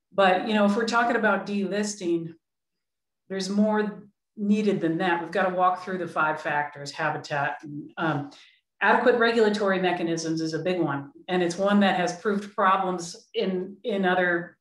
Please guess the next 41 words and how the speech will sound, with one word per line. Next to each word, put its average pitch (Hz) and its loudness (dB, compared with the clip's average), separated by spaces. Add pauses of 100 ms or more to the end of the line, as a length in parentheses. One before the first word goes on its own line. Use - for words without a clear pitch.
um, 160 -2
in 214 0
the 190 2
G 208 0
Y 180 2
E. 139 -6
It's - -12
one 185 0
of 170 0
the 151 -2
issues. 151 -8 (1080)
Uh, 175 4 (220)
you 240 -4
know, 220 2
I 214 6
think 262 2
from 196 -2
our 240 2
perspective, 262 -2
and 190 -2
I'm 202 0
sure 226 -2
you, 214 -4
you 226 -6
know 202 4
this, 190 0
Ken, 196 0
you 208 -4
know, 190 0
these 208 -4
legislative 220 -2
bills, 220 -2
the 185 -12
Senate 185 -4
Bill 185 2
ninety-eight 180 0
and 175 -6
the 170 -8
three 190 -6
thirty-seven, 185 -2 (800)
that's, 233 2